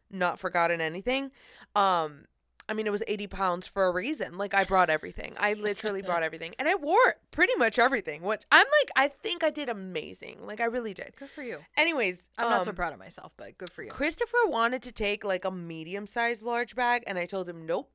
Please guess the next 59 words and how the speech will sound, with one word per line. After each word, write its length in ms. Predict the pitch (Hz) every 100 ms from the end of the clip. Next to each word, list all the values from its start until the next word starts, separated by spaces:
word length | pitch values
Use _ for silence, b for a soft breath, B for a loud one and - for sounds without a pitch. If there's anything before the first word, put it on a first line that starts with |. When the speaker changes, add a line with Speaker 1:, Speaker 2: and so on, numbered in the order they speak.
| _ -
Speaker 1:
take 360 | 220 214 _
the 100 | 294
large," 480 | 277 185 151 - -
because, 360 | 220 247 247 240 B B B B _ _ _ -
I 60 | 262
mean, 180 | 247
his 280 | 208 220 254
was 160 | 233 202
not 180 | 202 202
filled 300 | 220 196 185 220
at 140 | 202
all. 180 | 170 165
Like, 140 | 175
his 200 | 185 226
was, 220 | 214 262
like, 160 | 262 214 -
I 100 | 202
think 220 | 220 208
it 80 | 233
was, 100 | 233
like, 120 | 226
forty 400 | - 170 165 208
pounds 420 | 247 277 339 359
or 80 | -
Speaker 2:
Oh 40 | 208
my 40 |
Speaker 1:
thirty-five. 560 | 214 175 214 220 240 254
No, 120 | 226 240
no, 0 |
Speaker 2:
God. 60 |
Speaker 1:
no, 140 | 208 160
I 120 | 170
know. 200 | 165 - 165
Man, 380 | 190 156 147
to 100 | 170 -
be 100 | 160
a 60 |
man. 280 | 160 - 175 _ B B B B -
Um, 540 | 208 190 175 151 151 _
it's 120 | 190
a 40 | 220
man's 220 | 233 226
world, 220 | 262 247
guys. 300 | 165 151 151 -
Speaker 2:
Seriously. 40 | 240
Speaker 1:
Anyways, 500 | 269 220 175 170 - -
um, 460 | 208 190 170 160 - _ _
<laughs> 300 | _ _ -
I 80 | 285
told 360 | 294 359 359 294
him, 160 | 226
like, 180 | 220 202
just 240 | 233 240
in 80 | 285
case 220 | 254 240 220
if 80 |
I 140 | 202 196
needed 320 | 196 180 180
to, 280 | - 170